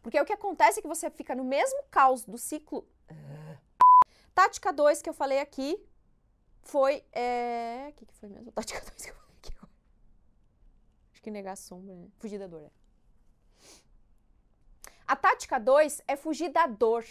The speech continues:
é fugir, é, da sua sombra, é negar aquilo que faz parte de você.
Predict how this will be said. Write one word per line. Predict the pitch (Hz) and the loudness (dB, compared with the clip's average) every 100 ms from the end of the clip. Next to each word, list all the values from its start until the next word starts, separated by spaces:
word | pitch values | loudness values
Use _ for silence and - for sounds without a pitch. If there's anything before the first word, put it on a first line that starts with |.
| - _ _ _ _ _ - | -20 _ _ _ _ _ 0
é | 254 | 0
fugir, | 285 285 254 214 262 320 339 _ _ _ _ - | 0 -6 -8 -6 -2 -2 -2 _ _ _ _ -6
é, | 247 240 240 240 | 0 2 2 0
da | 262 | 0
sua | 285 294 | -2 -4
sombra, | - - 254 254 226 202 - | -8 -6 -6 -4 -6 -6 -6
é | 233 | -6
negar | 262 254 233 285 | -4 -2 0 0
aquilo | 359 - 320 381 | -2 -8 -8 -8
que | 381 320 | -10 -12
faz | 349 330 - | -12 -12 -16
parte | - 302 339 - 208 | -10 -8 -8 -14 -14
de | 202 | -14
você. | 190 - 170 | -12 -12 -14